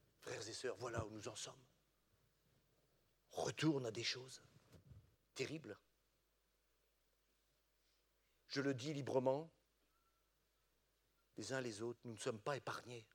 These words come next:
de toutes ces choses. Dieu créateur, je parle avec assurance, parce que je sais que le Dieu créateur,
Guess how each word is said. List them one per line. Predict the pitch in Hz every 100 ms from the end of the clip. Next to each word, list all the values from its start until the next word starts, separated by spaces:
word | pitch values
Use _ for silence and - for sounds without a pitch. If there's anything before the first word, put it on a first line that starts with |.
| _ _ _ -
de |
toutes | - -
ces | -
choses. | - - - - _ _ _ _ - _ _ _ - _ _ _ _ - - - - - _ - - - -
Dieu | 95 107
créateur, | - 95 - 95 95
je | 110
parle | 131 113
avec | 107 104
assurance, | 101 - 85 85 - - - _ _ _ _ _ _ _ _ _ _ _ _ -
parce | 127 -
que | - 98
je | 90
sais | 90 - - - _ _ _ _ _ _ _ _ _
que | -
le | 98
Dieu | 113
créateur, | 113 113 101 113 107 -